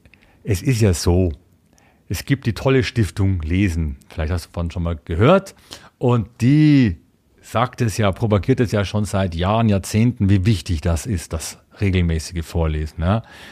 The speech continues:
Also man fördert damit seine Kinder wirklich ideal. Nicht nur in der Sprache, sondern auf allen Bereichen. Und, äh, wenn man sich Zeit nimmt für sein Kind und vorliest oder auch frei erzählt, das muss ja gar kein Märchen sein, Kinder hören ja auch total gern so Geschichten aus der eigenen Kindheit, habe ich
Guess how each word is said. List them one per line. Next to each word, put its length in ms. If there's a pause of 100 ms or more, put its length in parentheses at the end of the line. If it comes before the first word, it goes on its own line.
(140)
Also 180
man 160
fördert 420
damit 260
seine 200
Kinder 400
wirklich 420
ideal. 540 (840)
Nicht 300
nur 280
in 180
der 100
Sprache, 800 (300)
sondern 400
auf 280
allen 280
Bereichen. 520
Und, 200
äh, 160
wenn 120
man 80
sich 200
Zeit 340
nimmt 180
für 180
sein 260
Kind 320
und 260
vorliest 640
oder 240
auch 200
frei 260
erzählt, 420
das 60
muss 80
ja 60
gar 100
kein 100
Märchen 240
sein, 260
Kinder 260
hören 100
ja 80
auch 80
total 340
gern 240
so 140
Geschichten 440
aus 220
der 140
eigenen 260
Kindheit, 460
habe 100
ich 80